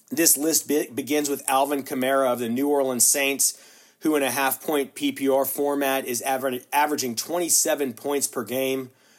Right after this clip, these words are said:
through two weeks of the season. But guys, this is only on eighteen touches per game, and Alvin Kamara, a running back,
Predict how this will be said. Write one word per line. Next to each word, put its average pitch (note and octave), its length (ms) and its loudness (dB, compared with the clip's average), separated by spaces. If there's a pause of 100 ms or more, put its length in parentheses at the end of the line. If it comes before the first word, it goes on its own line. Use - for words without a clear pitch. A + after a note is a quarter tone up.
(260)
through C#3+ 300 -2
two D#3+ 240 2
weeks D3+ 260 2
of B2+ 80 -2
the B2 80 0
season. D3 380 2
But C3 100 -4
guys, C#3+ 240 2
this D#3+ 120 4
is E3+ 200 -2
only F3+ 260 2
on C#3+ 300 2
eighteen D#3 500 0
touches D3 340 0
per C3 140 -6
game, C3+ 340 -2
and A2+ 140 -6
Alvin D#3 360 0
Kamara, D3 600 -2
a C#3 100 0
running D3+ 400 2
back, G2+ 380 -4